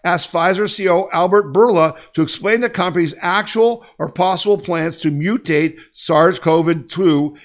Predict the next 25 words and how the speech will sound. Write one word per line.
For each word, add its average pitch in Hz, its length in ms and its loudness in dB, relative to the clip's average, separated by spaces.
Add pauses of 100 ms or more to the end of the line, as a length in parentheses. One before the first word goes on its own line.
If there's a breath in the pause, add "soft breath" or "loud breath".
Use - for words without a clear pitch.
and 175 180 -4
any 190 200 0
related 190 340 2
discussions 156 680 -4 (140 soft breath)
with - 240 -8
industry 185 460 -2
peers 165 420 0
or 170 140 -2
government 143 320 -2
officials. 202 680 -6 (300 soft breath)
The 175 180 -8
F 226 240 2
D 202 220 2
A 240 220 6
declined 202 760 -4 (140 loud breath)
either 196 240 -2
to 196 120 -10
answer 240 400 -4
whether 190 280 2
it 196 100 0
was 175 180 0
following 208 360 0
up 202 160 -2
with - 160 -6
Pfizer 156 500 -2